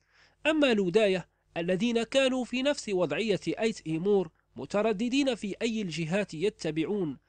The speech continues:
فقد جاءوا إلى الرحامنة بثور التركيبة وانضموا إليهم. وقد كان لوداية رجالا مكرة لا تستطيع الوقوف عن سرق طويتهم،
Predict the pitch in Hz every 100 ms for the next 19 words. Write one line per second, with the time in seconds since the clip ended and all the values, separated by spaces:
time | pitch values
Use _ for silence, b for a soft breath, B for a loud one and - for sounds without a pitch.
0 | _ _ 147 170 160 165 233 226 220 247
1 | 240 190 - 208 214 220 - _ - 214
2 | 233 285 247 185 - 226 - 165 - 190
3 | 160 - _ _ - 220 226 262 240 226
4 | 196 165 190 196 170 131 - _ _ _
5 | _ _ 202 202 240 - 311 285 226 185
6 | 190 226 202 - _ _ 175 226 208 269
7 | 247 240 226 - 214 254 - 160 139 -
8 | _ _ - 156 - 208 - 214 262 240
9 | 240 240 247 294 285 247 208 226 - 254
10 | - 214 196 190 190 - 190 175 143